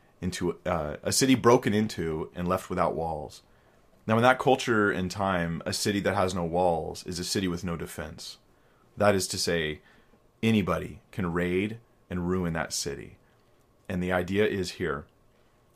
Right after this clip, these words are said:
if you follow whatever gut reaction you've got about anger,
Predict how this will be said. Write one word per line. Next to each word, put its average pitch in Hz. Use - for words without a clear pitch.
if 95
you 107
follow 117
whatever 104
gut 95
reaction 95
you've 80
got 82
about 85
anger, 95